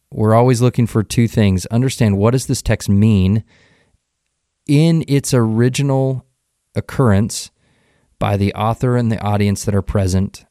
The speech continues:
What are they experiencing and learning and understanding? And then we ask the question of significance for us. So here,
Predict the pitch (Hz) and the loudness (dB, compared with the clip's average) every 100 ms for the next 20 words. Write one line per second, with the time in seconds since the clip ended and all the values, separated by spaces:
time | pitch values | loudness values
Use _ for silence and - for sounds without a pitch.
0 | - 104 107 98 104 104 - - - 107 | -8 -4 -2 -2 -2 -2 -4 -10 -6 -2
1 | 101 98 - 104 95 92 98 98 98 95 | 0 -2 -2 -2 -2 -2 0 0 0 -2
2 | 101 98 95 98 95 - 98 95 95 98 | -4 -6 -4 -4 -4 -4 -6 -4 -4 -6
3 | - _ _ _ _ _ _ - 110 107 | -10 _ _ _ _ _ _ -2 0 2
4 | 131 160 151 123 110 101 107 - 107 - | 2 4 2 2 0 -2 -4 -2 -2 0
5 | 104 92 - 98 101 95 101 95 95 - | -2 -2 -2 0 2 2 0 0 -4 -6
6 | 107 98 90 - - - _ _ _ _ | -6 -6 -8 -10 -14 -18 _ _ _ _
7 | _ _ _ _ _ _ _ _ _ _ | _ _ _ _ _ _ _ _ _ _
8 | _ - 117 104 127 165 107 113 120 | _ -2 -2 2 4 4 4 2 -2